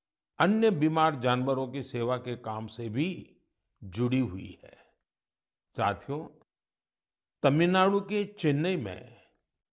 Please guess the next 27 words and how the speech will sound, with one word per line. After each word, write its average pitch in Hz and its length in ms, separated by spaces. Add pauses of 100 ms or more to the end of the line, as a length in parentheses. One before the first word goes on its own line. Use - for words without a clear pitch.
(480)
ऑटो 156 280
ड्राइवर 127 500 (1120)
एम 160 360
राजेंद्र 131 480
प्रसाद 135 440
जी 110 140
भी 123 440 (1000)
एक 226 140
अनोखा 170 480
काम 220 280
कर 220 180
रहे 190 140
हैं। 123 440 (640)
वो 139 80
पिछले 151 440
पच्चीस 185 720
तीस 180 300
साल 139 280
से 104 520 (680)
कबूतरों 147 560
की 190 180
सेवा 123 440
के 165 200
काम 151 200
में 151 220
जुटे 104 260
हैं। 85 280